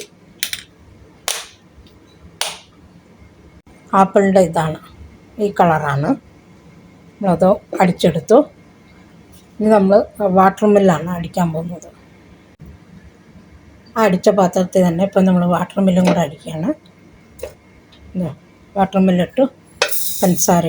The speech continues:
ഇട്ടു. സിപ്പപ്പിന് മധുരം മുമ്പിൽ നിൽക്കണം.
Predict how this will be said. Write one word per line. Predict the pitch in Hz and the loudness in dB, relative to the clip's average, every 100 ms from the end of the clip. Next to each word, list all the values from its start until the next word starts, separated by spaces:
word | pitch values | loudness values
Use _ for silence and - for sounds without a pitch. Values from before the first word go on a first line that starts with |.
| 156 | -6
ഇട്ടു. | - 269 - - - _ _ _ - - - - - - | -4 -6 -6 -20 -20 _ _ _ -10 -6 -8 -8 -14 -14
സിപ്പപ്പിന് | 202 262 247 247 240 190 | 0 2 4 2 0 -2
മധുരം | 175 190 214 190 | -4 0 0 0
മുമ്പിൽ | 175 175 185 151 | -4 -4 -6 -8
നിൽക്കണം. | - 160 - | -10 -12 -12